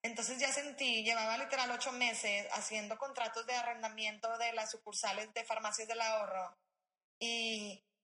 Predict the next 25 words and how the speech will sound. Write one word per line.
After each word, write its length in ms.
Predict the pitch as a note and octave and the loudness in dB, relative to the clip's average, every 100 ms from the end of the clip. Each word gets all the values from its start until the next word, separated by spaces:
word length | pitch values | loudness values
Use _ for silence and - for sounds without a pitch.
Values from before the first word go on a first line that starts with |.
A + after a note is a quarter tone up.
| _ _ _ - | _ _ _ -8
y 120 | A3+ | -2
ya, 160 | B3+ F4 A4 D4+ | 2 2 2 2
o 60 | |
sea, 580 | - A3+ G3+ F#3 E3 - - _ _ - | 4 4 4 2 0 -2 -12 _ _ 0
¿qué 100 | C4 | 2
sigue? 540 | D4 F4+ A4 F3+ - - _ _ _ _ _ _ _ _ _ _ _ - | 4 4 4 2 0 -12 _ _ _ _ _ _ _ _ _ _ _ -2
Y 300 | B3+ B3+ B3+ | 0 2 0
literal 440 | C4 B3+ A#3+ A#3 | 0 0 0 0
me 160 | B3+ C#4 | 0 -2
buscó 260 | D4 - | -2 -6
un 60 | C4+ | -4
amigo 180 | C#4 C#4 | -2 -2
y 40 | C#4 | -2
están 180 | B3 | -4
buscando 380 | B3 - C#4 C4+ | -6 -4 -4 -2
a 100 | C4+ | -2
alguien 280 | B3+ B3+ B3+ | -2 -2 -2
aquí 300 | B3 B3 D4 E4 E4+ - | -4 -6 -4 -2 -2 -2
en 280 | A#3+ A#3+ A3+ | -4 -6 -4
Día 160 | A3+ A3 | -4 0
Cero 260 | C#4 D#4 F4+ - - _ _ _ _ _ - | 0 0 0 -6 -12 _ _ _ _ _ -10
y 40 | |
me 100 | F#3 | -6
cambié 380 | F#3 F3+ E3 E3 _ _ | -4 -4 -6 -10 _ _
de 220 | E3 F#3+ | -4 -4